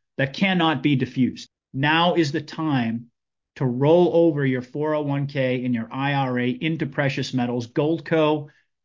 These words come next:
has over five thousand five-star reviews on multiple different websites. Go and do your research, folks. I partnered with this company because they simply are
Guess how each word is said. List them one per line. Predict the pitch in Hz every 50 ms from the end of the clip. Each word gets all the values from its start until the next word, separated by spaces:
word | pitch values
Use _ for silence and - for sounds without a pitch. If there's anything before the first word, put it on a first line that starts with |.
| _ -
has | 143 143 143 139 -
over | 156 147 139 139 123
five | - - - - 147 156 156 156 156 160 143
thousand | - 151 139 143 147 147 135 143 147 139 135
five-star | - - 135 139 143 143 139 - - 147 139 139 135
reviews | 127 117 113 120 135 139 143 143 143 139 -
on | 127 127 120 117
multiple | 117 123 147 160 160 - 143 160 156
different | 143 147 143 143 147 139 117 131
websites. | 135 139 139 139 - 147 135 139 131 -
Go | - 143 143 151
and | 160 147
do | 139 151
your | 156 147 143 135
research, | 135 139 135 131 - 139 131 127 -
folks. | - 139 135 127 120 - - - - _ _ _ _ _ _ _ _ _ -
I | 123 160 165
partnered | 160 - 170 165 165 160 143 156 147 139
with | 139 139 143
this | 156 147 139 -
company | - 147 143 131 139 139 139 127
because | 120 123 123 139 127 117 -
they | 127 120
simply | 120 - - 151 143 139 147 143 139 131 135
are | 127 127 127 127 127 127 123 123